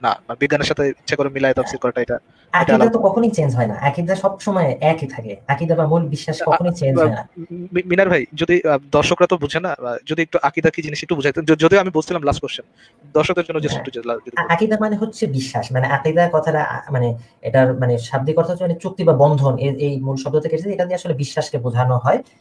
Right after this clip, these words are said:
Speaker 2: আকীদা বা বিশ্বাস। বিশ্বাস কখনো change হয় না। যেমন, আহ, মানে এই ব্যাপারটা হচ্ছে একটা স-, মানে সম্পূর্ণ বিশ্বাসগত বিষয়। এটা আ-, আসলে পৃথিবী যতই change হোক,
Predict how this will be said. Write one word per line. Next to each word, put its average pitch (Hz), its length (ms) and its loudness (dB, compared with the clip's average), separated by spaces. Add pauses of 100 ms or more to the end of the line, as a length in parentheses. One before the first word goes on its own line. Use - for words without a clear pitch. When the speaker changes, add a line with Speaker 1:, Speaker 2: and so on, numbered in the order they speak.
(120)
Speaker 2:
আকীদা 135 260 0
বা 131 100 4
বিশ্বাস। 127 300 -4 (200)
বিশ্বাস 190 320 -4
কখনো 170 280 0
change 127 260 2
হয় 113 180 -6
না। 104 100 -10 (300)
যেমন, 175 240 6
আহ, 156 520 2 (360)
মানে 180 340 2 (160)
এই 240 120 0
ব্যাপারটা 220 280 2
হচ্ছে 226 140 -4
একটা 226 160 -2
স-, - 140 -8
মানে 165 120 2
সম্পূর্ণ 175 280 -2
বিশ্বাসগত 151 420 -2
বিষয়। 117 280 -6 (160)
এটা 190 220 0
আ-, - 140 0
আসলে 196 220 0
পৃথিবী 202 320 -4
যতই 170 280 2
change 143 380 2
হোক, 117 180 0